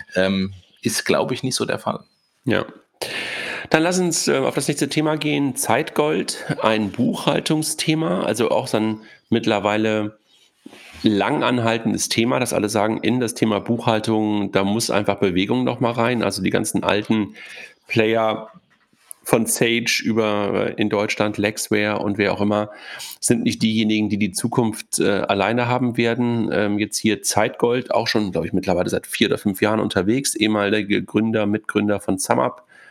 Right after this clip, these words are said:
Speaker 2: ähm, haben auch noch mal eine Finanzierungsrunde gemacht, noch mal siebenundzwanzig Millionen Euro eingesammelt, vor allen Dingen von Bestandsinvestoren. Ähm, ja, gut, ne, geht auch da bei den Kollegen weiter. Ähm, die sind in Deutschland und in Israel beheimatet und, äh, versuchen halt,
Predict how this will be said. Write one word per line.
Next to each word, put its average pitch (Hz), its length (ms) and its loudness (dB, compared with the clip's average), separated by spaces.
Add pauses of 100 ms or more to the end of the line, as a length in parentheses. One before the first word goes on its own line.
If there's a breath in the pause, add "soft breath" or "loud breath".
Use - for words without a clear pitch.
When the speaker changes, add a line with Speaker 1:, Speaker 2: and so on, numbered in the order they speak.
(460 loud breath)
Speaker 2:
ähm, 104 320 2
haben 117 140 0
auch 117 60 2
noch 120 100 2
mal 113 60 2
eine 107 80 0
Finanzierungsrunde 127 720 0
gemacht, 117 320 0
noch 104 80 4
mal 98 100 0
siebenundzwanzig 107 680 0
Millionen 95 400 2
Euro 120 320 0
eingesammelt, 113 540 0
vor - 160 0
allen 101 100 0
Dingen 101 160 0
von 95 300 0 (480 loud breath)
Bestandsinvestoren. 120 1120 2 (480 loud breath)
Ähm, 98 680 0 (220)
ja, 147 300 0 (160)
gut, - 300 0
ne, 113 140 2
geht 117 200 0
auch 110 100 -2
da 113 140 2
bei 107 100 2
den 101 140 0
Kollegen 95 400 0
weiter. 120 540 0
Ähm, 101 300 0
die 104 60 -4
sind 104 160 2
in 95 460 -2
Deutschland 110 440 2
und 101 100 -2
in 92 120 2
Israel 123 520 2
beheimatet 110 800 0
und, 95 460 -2
äh, 92 200 0
versuchen 101 420 -2
halt, 98 260 0